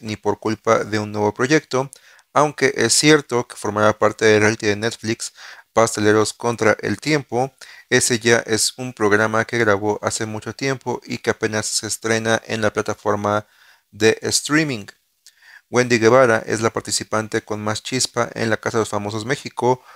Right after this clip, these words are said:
por lo que se cree que Televisa no la dejará ir tan fácilmente en este punto de la competencia.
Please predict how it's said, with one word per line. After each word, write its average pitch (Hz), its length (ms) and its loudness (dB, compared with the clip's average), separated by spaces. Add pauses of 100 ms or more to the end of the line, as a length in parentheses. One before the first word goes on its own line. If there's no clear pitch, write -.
(200)
por 127 160 -2
lo 120 120 -2
que 120 100 -4
se 113 140 -4
cree 113 260 0
que 113 100 -8
Televisa 110 640 -2
no 110 140 -6
la 113 100 2
dejará 107 460 2
ir 117 320 -2
tan 107 180 -4
fácilmente 110 840 -4 (360)
en 110 160 -2
este 120 300 0
punto 117 420 -6
de 107 80 2
la 98 140 2
competencia. 170 800 -2